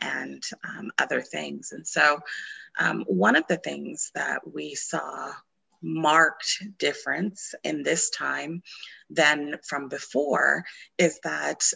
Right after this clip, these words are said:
um, we were not able to practice presence with each other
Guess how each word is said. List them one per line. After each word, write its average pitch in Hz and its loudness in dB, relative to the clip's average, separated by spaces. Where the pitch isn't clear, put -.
um, 156 -6
we 190 4
were 208 6
not 165 4
able 147 -2
to - -6
practice - 0
presence 196 2
with 160 6
each 170 2
other 139 -2